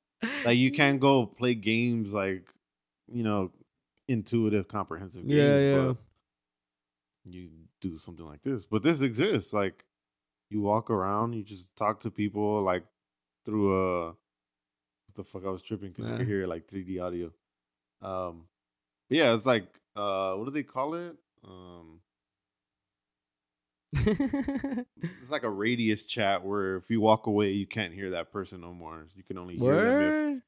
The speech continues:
Speaker 2: yeah, you can only hear them if you're, like, close to them. Proximity chat.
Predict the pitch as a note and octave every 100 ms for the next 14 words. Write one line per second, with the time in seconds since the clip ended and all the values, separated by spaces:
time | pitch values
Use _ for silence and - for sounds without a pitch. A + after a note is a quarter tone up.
0 | - B2 A2+ C3+ C3 B2 B2+ C3 A#2+ G#2
1 | A2 A2 F#2 - A#2 - G2 F2+ D#2+ _
2 | _ _ _ _ _ _ _ A#2+ A2 C#3
3 | B2 F#2+ E2 - D#2